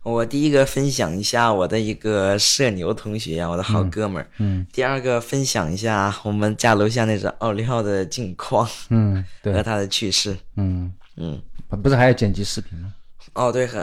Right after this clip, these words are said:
Speaker 1: 呃，还有一个剪辑视频，就是我剪辑视频的经历。
Speaker 2: 对。对，对，对。今天又剪了一个很搞笑的视频，
Speaker 1: 嗯。
Speaker 2: 我觉得还是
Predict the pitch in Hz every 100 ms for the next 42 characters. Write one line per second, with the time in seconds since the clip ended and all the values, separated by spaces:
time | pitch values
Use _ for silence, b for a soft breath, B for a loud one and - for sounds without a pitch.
0 | - 95 90 - 120 117 98 101 110 104
1 | 90 85 101 78 80 85 - 95 107 123
2 | 113 101 101 101 95 90 87 85 98 87
3 | 95 - 104 90 85 101 92 98 - -
4 | - - - 85 80 - 87 90 120 131
5 | 139 139 135 104 87 98 110 107 101 101
6 | 104 80 98 95 - 85 82 80 90 92
7 | 107 95 104 110 107